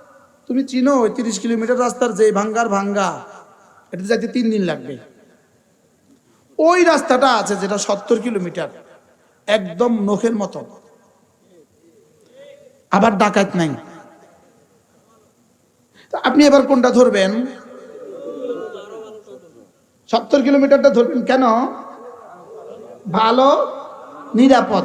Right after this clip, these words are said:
বলেন, ভালো। তাইলে বারো কিলোমিটার ডাকাত আছে, যাব না।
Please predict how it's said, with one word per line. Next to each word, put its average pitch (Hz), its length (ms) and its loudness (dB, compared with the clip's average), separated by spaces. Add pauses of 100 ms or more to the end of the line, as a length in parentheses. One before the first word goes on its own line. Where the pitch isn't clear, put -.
(100)
বলেন, 214 300 2 (1300)
ভালো। 233 500 0 (960)
তাইলে 294 520 4 (1120)
বারো 277 260 4
কিলোমিটার 285 600 4 (180)
ডাকাত 220 340 0
আছে, 190 260 -4 (220)
যাব 175 220 -4
না। 160 160 -6